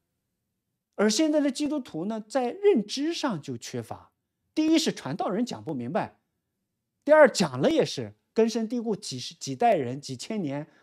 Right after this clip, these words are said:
都糊涂惯了，突然讲这样的东西，一下子扭转不过来。因为在这种绝大多数人都认可的这种观念里面，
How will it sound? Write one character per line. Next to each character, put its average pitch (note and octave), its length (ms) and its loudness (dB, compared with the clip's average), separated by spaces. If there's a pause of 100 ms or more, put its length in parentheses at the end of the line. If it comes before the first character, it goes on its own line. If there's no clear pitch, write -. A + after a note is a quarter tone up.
都 D#3+ 100 -6
糊 C#3+ 220 -8
涂 F3+ 120 -2
惯 G3+ 240 2
了， A#2 220 -8 (160)
突 A3 100 -4
然 A3 160 2
讲 C#3 180 0
这 G#3+ 80 -4
样 F#3+ 100 -2
的 E3+ 60 -8
东 C#3+ 160 -8
西， D#3 280 -10 (120)
一 D#3 100 -8
下 A#3 180 -2
子 F#3 120 -4
扭 C#3 200 -6
转 A#2+ 180 -8
不 A#2 80 -12
过 B2+ 160 -10
来。 F#2+ 240 -18 (1080)
因 G3+ 140 2
为 G#3+ 120 2
在 A3 280 2
这 B3+ 180 -2
种 C3 260 -6 (120)
绝 C#3 180 -2
大 A#3+ 240 2
多 A#3+ 240 -2
数 A#3+ 200 -8
人 D3 180 0
都 F#3+ 180 -2
认 B3 220 -2
可 - 180 -12
的 B2+ 100 -6
这 D#3+ 60 -10
种 C3+ 140 -6
观 D#3 200 -4
念 A3 200 -6
里 C3+ 120 -6
面， A2 280 -12